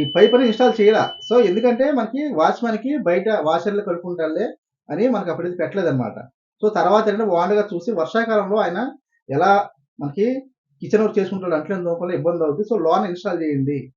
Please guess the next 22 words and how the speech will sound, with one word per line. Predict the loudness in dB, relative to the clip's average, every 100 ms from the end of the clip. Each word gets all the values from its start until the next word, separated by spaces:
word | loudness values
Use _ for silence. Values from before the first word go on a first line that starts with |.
| _ _
కంపల్సరీగా | -12 -8 -4 0 0 -2
షింక్ | -6 -4
పైప్ | -4 -4
అయితే | -2 -2
ఇవ్వండి | -2 -2 -2
అని | -2 -4 -6 _ _ _ _
మనకి | -8 -4 -4 -4 -6
చెప్పడం | -6 -4 -2 0
జరిగిందనమాట. | 0 0 -2 -2 -4 -4 -6 -12 _ 0
So, | 2 2 -4 -14
ఇప్పుడు | -8 -4 -2
రెనోవేషన్ | 4 4 6 0
వర్క్‌లో | 2 2 2
మనం | 0 2
కేటగిరీ | 2 2 0
లెక్కేసుకోవాలి | -2 -6 -4 -2 0 0
దీన్ని. | 0 -2 -4 -8 _ _ -4
మనం | 0 0
ఎప్పుడు | 0 4
కూడా | 6 6 6
ఇలాగా | 4 2 0 -4 _ _ -8
ఇలా | -6